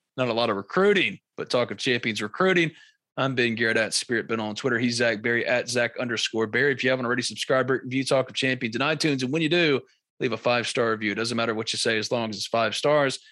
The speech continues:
We both write for the Ole Miss Spirit, O M spirit dot com, an affiliate of On Three dot com. Bradley Sal and I will be back with our second mailbag of the week.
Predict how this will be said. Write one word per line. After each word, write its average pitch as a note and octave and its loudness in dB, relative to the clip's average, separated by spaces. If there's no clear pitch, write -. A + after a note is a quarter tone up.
We A#2+ -8
both C3+ 0
write B2+ 2
for - -10
the B2 2
Ole A#2+ 0
Miss A#2+ -2
Spirit, A#2+ 0
O B2+ 4
M B2+ -2
spirit A#2+ -2
dot A#2+ 0
com, B2 0
an A#2 -2
affiliate B2+ -2
of G#2+ -6
On A#2 -2
Three C#3+ 0
dot C3+ 0
com. C3+ 0
Bradley C#3+ 2
Sal D#3+ 4
and C#3+ 0
I C#3+ 0
will B2+ -4
be B2+ -2
back C3 0
with C3 0
our A#2 0
second E3 -2
mailbag D3+ 2
of A#2 -4
the A#2 -6
week. D3 0